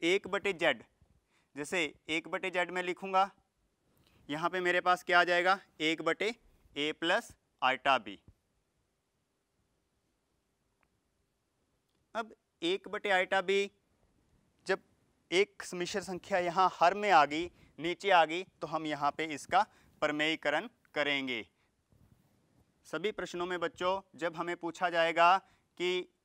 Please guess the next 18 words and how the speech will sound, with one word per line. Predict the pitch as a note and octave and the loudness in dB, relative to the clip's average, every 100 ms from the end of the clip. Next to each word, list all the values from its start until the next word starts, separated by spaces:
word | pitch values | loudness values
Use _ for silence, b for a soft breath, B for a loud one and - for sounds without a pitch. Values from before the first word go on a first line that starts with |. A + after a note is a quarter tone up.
| _ D3 | _ -8
निम्न | E3+ F#3 G3+ G#3 - - _ _ _ _ | -2 0 0 -2 -12 -20 _ _ _ _
समिश्र | - E3 F#3 A3 G#3+ | -8 -6 -4 -4 -6
संख्याओं | F#3 E3 - E3+ D#3+ D#3+ | -6 -8 0 2 2 2
का | E3 E3 G#3 _ _ _ _ _ | 6 6 6 _ _ _ _ _
गुणात्मक | B2+ D3+ D#3 D#3+ E3+ F3+ F3+ | -8 2 4 4 2 -4 -4
प्रतिलोम | E3+ D#3 D#3+ D#3+ D#3+ | -8 -4 -2 -2 -2
ज्ञात | D3 D3 D3+ | 4 6 4
करो, | - D3+ F3 G3 _ _ _ - | -2 -2 -2 -6 _ _ _ -12
तो | D#3 | -10
हम | C#3 E3 G#3 - D3+ | -6 -6 -6 -10 -4
एक | D3+ D3+ | -4 -2
बटे | D#3 D3+ E3 | -6 -4 -4
लिख | D#3 D3 - | -4 -6 -4
के | E3+ G#3+ _ _ _ - | -4 -4 _ _ _ -14
उसका | D3+ - - D3+ | -14 -8 0 0
हम | D#3 A3+ _ _ _ _ _ _ _ | 0 -10 _ _ _ _ _ _ _
हर | C#3 C#3+ | -4 -4
का | - F3 | 0 0